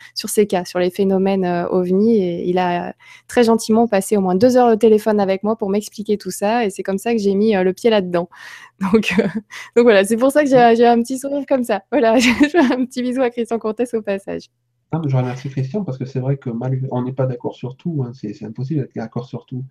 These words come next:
Speaker 2: Mais, euh, c'est vrai que par le passé, on s'est un petit peu engueulé sur certains points avec Christian, hein, on le, on le nie pas, mais ça ne nous empêche pas, euh, de travailler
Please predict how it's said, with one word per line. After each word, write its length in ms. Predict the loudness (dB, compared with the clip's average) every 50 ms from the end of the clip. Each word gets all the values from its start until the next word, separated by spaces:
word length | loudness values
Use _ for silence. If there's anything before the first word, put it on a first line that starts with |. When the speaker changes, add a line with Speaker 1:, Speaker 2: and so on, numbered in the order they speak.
| _ _ _ _ _ _ _ _ -12
Speaker 2:
Mais, 280 | -8 -6 -6 -4 -4 -4
euh, 360 | -4 -4 -4 -6 -6 -8 -8
c'est 140 | -8 -6 -6
vrai 140 | -4 -4
que 80 | -6 -6
par 140 | -6 -4 -4
le 100 | -4 -4
passé, 440 | -4 -6 -8 -8 -8 -8 -6 -6 -6
on 80 | -8 -8
s'est 160 | -10 -8 -6
un 80 | -6
petit 220 | -6 -4 -6 -6 -6
peu 340 | -6 -6 -4 -2 -2 -2 -2
engueulé 400 | -2 0 2 4 4 4 4 2
sur 160 | 2 -2 -6
certains 300 | -6 -6 -6 -6 -4 -2
points 160 | -2 0 0
avec 160 | 0 0 -2
Christian, 480 | -6 -10 -14 -8 -4 -2 0 0 0 0
hein, 100 | 0 0
on 60 | -2
le, 180 | -2 -2 -2 -2
on 120 | -2 -2
le 180 | -2 -2 -2 -2
nie 140 | -2 -4 -4
pas, 240 | _ 0 0 2 2
mais 240 | 0 0 0 0
ça 120 | 0 0 -2
ne 60 | -2
nous 80 | -2 -2
empêche 340 | -4 -4 -6 -10 -12 -6
pas, 240 | -4 -2 -2 -2 -4 -6 _ _ _ _ _ _ _ _ -10
euh, 180 | -6 -6 -4 -4
de 100 | -4 -4
travailler 640 | -4 -4 -4 -4 -2 -2 -2 -2 -2 -4 -6 -8